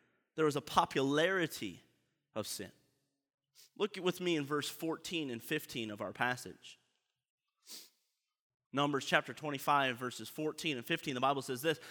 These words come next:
"Now the name of the Israelite that was slain," it gets specific, watch this, "even that was slain with the Midianitish woman was Zimri, the son of Salu,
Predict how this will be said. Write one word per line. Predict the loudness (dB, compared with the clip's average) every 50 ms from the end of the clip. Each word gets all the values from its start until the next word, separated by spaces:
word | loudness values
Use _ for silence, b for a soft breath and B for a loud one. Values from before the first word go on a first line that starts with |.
| B 6
"Now | 10 10 10 10
the | 10 6 4
name | 2 4 4 4 4 4 4 2 2 2 0 -4 -6 b b b b b b b b
of | 6 8 8 6
the | 4 4 8
Israelite | 10 10 10 8 8 4 6 8 10 8 8 8 6
that | 6 4
was | 4 4
slain," | 6 6 6 6
it | 4 2 2 4
gets | 4 4 4 4
specific, | 2 4 4 2 2 2 4 6 6 6 6 4 2 6
watch | 8 8 8 8 6 2
this, | -6 -6 -8 -8 -16 -16 _ _ _ _ _ _ _ _ _ _ _ _ _ _ _ _ _ _ _ _ _ 0
"even | 2 4 6 6 6 4 2 -2 -4 -12 -20 _ _
that | 8 10 10
was | 10 8 6
slain | 6 4 4 6 6 6 6 6
with | 6 4 4
the | 4 2
Midianitish | 4 4 4 4 4 6 6 6 6 6 4 4 2
woman | 2 2 4 2 2 0 -2 b b b b b
was | 6 8 8 10 8 8 4 0 -4 -6
Zimri, | -6 -4 0 2 2 2 2 2 0 0 -2 -4 -8 -12 -18 -20 _ _ _ _ _ _ _ _ _ _ _ _ _ _ _ _ _ _ _ _ _ _ _ _ _ _ _ _ _ _ _ _ _ -2
the | -2 -2
son | 4 6 8 8 10
of | 8 8 6 4
Salu, | -2 0 6 8 10 10 10 10 8 8 8 8 8 6